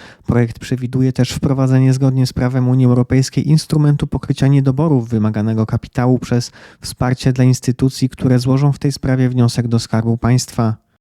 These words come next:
Naczelny Sąd Administracyjny orzekł, że w przypadku, jeśli ustawodawca nie określił precyzyjnie, które towary i usługi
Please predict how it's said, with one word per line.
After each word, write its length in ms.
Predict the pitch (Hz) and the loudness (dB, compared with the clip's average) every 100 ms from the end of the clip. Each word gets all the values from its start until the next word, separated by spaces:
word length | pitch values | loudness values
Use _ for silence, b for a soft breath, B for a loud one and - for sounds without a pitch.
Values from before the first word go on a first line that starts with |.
| - - _ _ _ - | -20 -20 _ _ _ 0
Naczelny 600 | 139 135 151 143 143 135 | 0 2 2 4 4 2
Sąd 240 | 143 143 | 2 0
Administracyjny 960 | 139 143 143 135 - 143 - 151 143 127 | 0 2 2 0 0 -2 2 4 4 4
orzekł, 440 | 151 151 131 123 | 0 0 0 0
że 200 | 123 120 | 2 0
w 60 | - | -2
przypadku, 540 | - 127 131 - - | -6 0 0 0 2
jeśli 280 | 131 - 131 | 2 2 -2
ustawodawca 720 | 131 139 131 127 135 - 131 | 0 0 0 0 -2 -2 0
nie 180 | 135 156 | 2 2
określił 440 | - 156 - 147 | 0 -2 0 0
precyzyjnie, 640 | 131 135 131 127 175 127 | 0 0 2 4 4 4
które 280 | 110 - 113 | 2 0 0
towary 420 | - 113 120 117 | 0 0 0 0
i 60 | 117 | 0
usługi 460 | 123 - 123 127 | 0 0 0 0